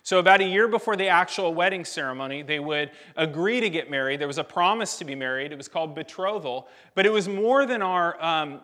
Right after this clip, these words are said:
modern engagement. It was legally binding,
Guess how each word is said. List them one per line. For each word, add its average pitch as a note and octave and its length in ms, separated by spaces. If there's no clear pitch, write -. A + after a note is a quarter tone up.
modern F3+ 420
engagement. D#3 600
It B2+ 80
was D#3+ 160
legally F#3 380
binding, E3+ 520